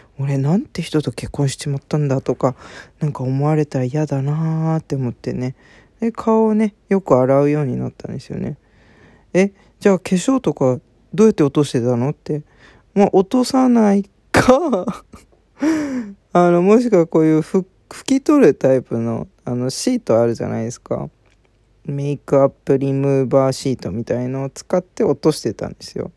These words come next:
で、あのー、なんか、なんていうのかな、こう、化粧水とかついてる感じの、あのー、こう、洗顔。洗顔プラス化粧水みたいな、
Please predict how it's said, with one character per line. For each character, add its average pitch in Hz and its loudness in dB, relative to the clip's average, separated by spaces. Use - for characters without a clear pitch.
で、 214 2
あ 151 2
の 143 0
ー、 - -2
な 139 -4
ん 131 -6
か、 110 -4
な 120 -4
ん 123 -4
て 113 -8
い 110 -4
う - -6
の 110 -8
か 107 -10
な、 110 -6
こ - -10
う、 110 -8
化 - -6
粧 143 -2
水 147 -2
と 147 -4
か - -6
つ - -8
い 123 -4
て - -8
る 117 -4
感 123 -4
じ 156 -6
の、 185 -2
あ 120 -4
の 113 -6
ー、 - -10
こ - -6
う、 117 -6
洗 196 2
顔。 180 0
洗 226 2
顔 214 4
プ 220 0
ラ 202 6
ス 127 -4
化 - -20
粧 156 0
水 139 0
み 123 -6
た 113 -2
い 117 0
な、 110 -4